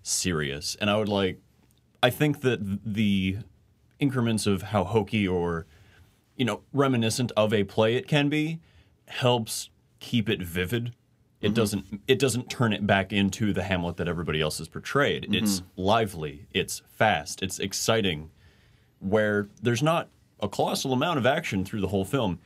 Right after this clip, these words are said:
Speaker 1: but you're engaged.
Speaker 2: Mm-hmm.
Speaker 1: And even if it does make you kinda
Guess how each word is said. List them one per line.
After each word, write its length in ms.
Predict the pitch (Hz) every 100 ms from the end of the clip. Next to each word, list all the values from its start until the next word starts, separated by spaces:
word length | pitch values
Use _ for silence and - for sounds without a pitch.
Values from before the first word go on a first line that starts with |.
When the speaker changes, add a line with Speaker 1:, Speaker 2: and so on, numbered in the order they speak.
| _ -
Speaker 1:
but 120 | 110
you're 140 | 120 101
engaged. 720 | 90 127 104 73 80 - -
Speaker 2:
Mm-hmm. 260 | 98 101 95 - _ _
Speaker 1:
And 180 | 107 101
even 220 | 156 147
if 120 | 135 127
it 120 | 104
does 340 | 127 123 101
make 240 | 101 113 101
you 60 | 95
kinda 540 | 120 104 90 78 80